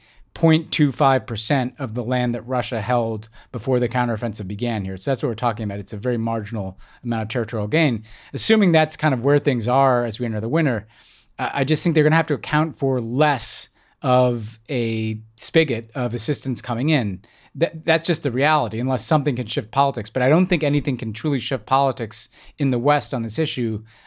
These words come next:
until the U S presidential election. And then, look, if Biden's reelected, you know, then maybe there's another push here. That's, you know, we're talking about a year from now, but, like, um, that's just where we are.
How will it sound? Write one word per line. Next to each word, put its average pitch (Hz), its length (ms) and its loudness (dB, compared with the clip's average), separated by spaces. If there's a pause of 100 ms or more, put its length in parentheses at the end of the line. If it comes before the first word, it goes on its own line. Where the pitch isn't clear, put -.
(140)
until 151 320 2
the 151 100 2
U 151 140 6
S 139 80 0
presidential 139 500 -2
election. 92 380 -10
And 151 160 4
then, 170 220 4
look, 175 180 2
if 110 80 -8
Biden's 131 360 2
reelected, 127 560 0 (380)
you 123 140 -2
know, 113 60 -2
then 127 220 2
maybe 131 220 2
there's 123 220 0
another 113 260 -4
push 160 240 -2
here. 98 180 -6
That's, 113 440 -8
you 113 80 -4
know, - 20 -4
we're 107 80 -2
talking 117 240 -6
about 107 160 -4
a - 20 -6
year 151 140 0
from 110 140 -6
now, 101 160 -4
but, 113 180 -6
like, 113 300 -4 (340)
um, 113 280 -2
that's 123 200 0
just 113 160 -4
where 120 140 -2
we 107 100 -4
are. 120 300 -8